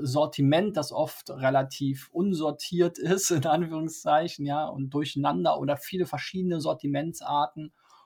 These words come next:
und pack die jetzt einfach mal auf meinen Online-Shop.“ Du hast ja schon gesagt, vielleicht auf gewisse, äh, Themen spezialisieren. Ähm, wie, wie schätzt du das ein? Wann kann man sozusagen, ähm,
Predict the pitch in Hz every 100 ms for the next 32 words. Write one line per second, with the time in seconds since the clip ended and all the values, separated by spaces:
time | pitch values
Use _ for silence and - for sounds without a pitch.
0 | - 147 151 - - 160 139 - 143 139
1 | 139 123 135 135 127 131 135 127 - -
2 | 135 147 139 151 139 139 147 - 143 135
3 | - 139 - 139 131 139 143 143 135 _
4 | _ _ - 139 135 - 165 165 - 156
5 | 156 139 139 123 131 180 208 214 220 _
6 | _ _ 147 147 151 143 127 - 135 135
7 | 180 190 165 175 - 170 - 160 143 -
8 | 143 170 185 147 127 135 170 185 - 165
9 | 156 156 151 135 147 - 143 139 131 135
10 | 143 135 - 139 107 123 - -